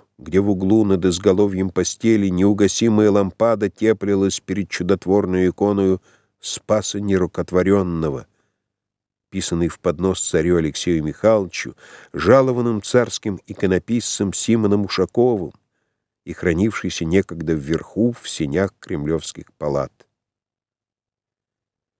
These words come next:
То был русский перевод с незапамятно древнего византийского образа. По преданию, когда Господь восходил на Голгофу,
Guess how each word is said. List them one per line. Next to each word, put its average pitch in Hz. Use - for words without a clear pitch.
То 127
был 151
русский 151
перевод 143
с -
незапамятно 131
древнего 139
византийского 113
образа. 73
По 95
преданию, 117
когда 107
Господь 110
восходил 98
на 101
Голгофу, 98